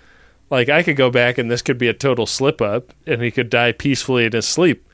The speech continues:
You don't want that, do you? Tell me about these voles." <laughs> You know?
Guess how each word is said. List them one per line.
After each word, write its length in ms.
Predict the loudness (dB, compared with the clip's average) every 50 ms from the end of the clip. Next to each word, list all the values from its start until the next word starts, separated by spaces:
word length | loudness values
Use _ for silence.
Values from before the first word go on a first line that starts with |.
| _ _ 0
You 60 | 2
don't 140 | 2 4 4
want 220 | 2 2 0 2
that, 280 | 4 4 4 4 2 2
do 80 | 0
you? 320 | 2 4 4 2 2 0 -4 _ -20 _ _ _ -2
Tell 160 | 0 0 2
me 100 | 2 2
about 220 | 4 4 2 4 4
these 160 | 2 0 2
voles." 480 | 0 0 0 0 0 -2 -6 -10 -12 _ _ _ -4 -2
<laughs> 80 | -2 -2 -4 -8 -18 -20 -20 -20 -20 -20 -20 -20 -20 -20 _ _ _ _ _ _ _ -20 _ _ -20 -20 -20 -20 -20 -18 -14 -12 -10 -10 -12 -12 -16 _ -20 _ _ _ -20 -20 -18 -8 -2
You 100 | 0 2
know? 160 | 4 4 4